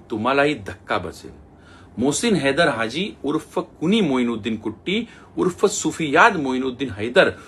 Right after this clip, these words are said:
उर्फ मुंबई काँग्रेसचा उपाध्यक्ष मोहसिन हैदर अमानुल्ला खान, एकच माणूस पण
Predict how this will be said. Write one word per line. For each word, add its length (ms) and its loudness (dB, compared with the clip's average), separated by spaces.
उर्फ 280 -2
मुंबई 600 2
काँग्रेसचा 560 0
उपाध्यक्ष 680 2
मोहसिन 380 2
हैदर 260 2
अमानुल्ला 600 2
खान, 320 2
एकच 320 4
माणूस 380 4
पण 260 4